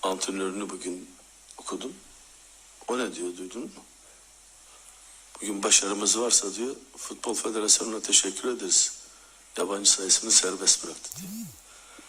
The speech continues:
Ee, Cengiz,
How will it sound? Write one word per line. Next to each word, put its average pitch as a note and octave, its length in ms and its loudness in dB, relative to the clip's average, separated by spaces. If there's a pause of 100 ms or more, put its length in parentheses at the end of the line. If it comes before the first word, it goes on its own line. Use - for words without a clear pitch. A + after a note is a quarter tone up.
(460)
Ee, A#1+ 280 -4 (3500)
Cengiz, B2 540 2